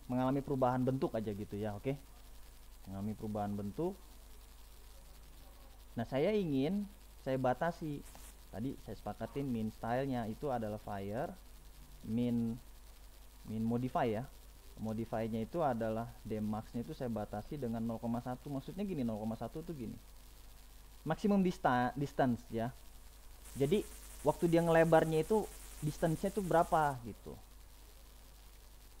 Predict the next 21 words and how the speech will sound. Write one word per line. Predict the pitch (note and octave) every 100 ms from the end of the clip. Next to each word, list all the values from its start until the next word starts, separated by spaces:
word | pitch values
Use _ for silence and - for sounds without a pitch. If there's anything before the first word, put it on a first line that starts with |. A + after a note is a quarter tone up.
| - - - - - A2
Ini | C3+
lihat | F#3+ A2 -
D | A2+ C#3 E3
max | F3 B2+ A#2+ - -
keterangannya. | - A#2+ A2+ C3
Jadi | E3 G3+
kita | G#3 G#3+
jangan | F#3+ E3+ D#3+
malu-malu | D#3 D#3 D3+ F#3 F3
untuk | C#3+ - A#2+
baca | A#2+ A#2 B2 -
keterangannya. | - - A#2 A2+ A2+ G#2+ - - - - - - - -
Adalah | C#3 D#3+ F#3
parameter | F#3 E3+ D#3+ G3
seberapa | F3 D3 C#3+ D3+
jauh | C#3 C3 F3+ D#3+ -
atom | C#3+ - E3
dapat | D3 D3 C3+
bergerak. | B2+ C3+ C#3 - - - - - - - - - - - - - - - - - - -
Gitu | A#2+ B2
ya. | A#2